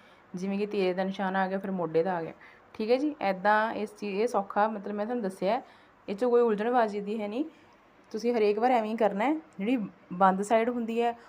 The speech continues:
ਉਹ ਆਪਾਂ ਨੇ ਆਪਣੇ ਪਾਸੇ ਰੱਖਣਾ ਹੈ ਤੇ ਜਿਹੜੀ ਖੁੱਲ੍ਹੀ ਸਾਈਡ ਹੈ, ਉਹ ਆਪਾਂ ਨੇ ਦੂਜੇ ਪਾਸੇ ਰੱਖਣਾ ਹੈ। ਹਮੇਸ਼ਾ ਐਵੇਂ ਹੀ ਕੱਪੜਾ ਵਿਛਾਇਆ ਕਰੋ, ਚਾਹੇ ਤੁਸੀਂ ਸ਼ਰਟ ਕਟਿੰਗ ਕਰਨੀ ਹੋਵੇ, ਚਾਹੇ ਤੁਸੀਂ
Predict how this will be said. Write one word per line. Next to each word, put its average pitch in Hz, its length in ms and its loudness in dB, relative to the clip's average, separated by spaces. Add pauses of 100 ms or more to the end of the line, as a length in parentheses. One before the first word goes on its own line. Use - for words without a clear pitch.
(220)
ਉਹ 233 100 4
ਆਪਾਂ 233 240 4
ਨੇ 247 120 0
ਆਪਣੇ 180 260 0
ਪਾਸੇ 202 300 0
ਰੱਖਣਾ 233 300 -4
ਹੈ 254 220 -2
ਤੇ 240 100 0
ਜਿਹੜੀ 226 140 -2
ਖੁੱਲ੍ਹੀ 208 300 -4
ਸਾਈਡ 240 260 2
ਹੈ, 247 80 4
ਉਹ - 120 0
ਆਪਾਂ 240 180 -2
ਨੇ 269 60 0
ਦੂਜੇ 190 260 -2
ਪਾਸੇ 139 240 -8
ਰੱਖਣਾ 139 260 -12
ਹੈ। 156 40 -16 (440)
ਹਮੇਸ਼ਾ 208 300 0
ਐਵੇਂ 214 300 -2
ਹੀ 247 80 -4
ਕੱਪੜਾ 202 280 0
ਵਿਛਾਇਆ 196 380 2
ਕਰੋ, 160 240 -4 (380)
ਚਾਹੇ 208 180 6
ਤੁਸੀਂ 220 220 -4
ਸ਼ਰਟ 185 280 2
ਕਟਿੰਗ 226 320 0
ਕਰਨੀ 233 280 0
ਹੋਵੇ, 226 280 0 (340)
ਚਾਹੇ 202 240 2
ਤੁਸੀਂ 262 380 2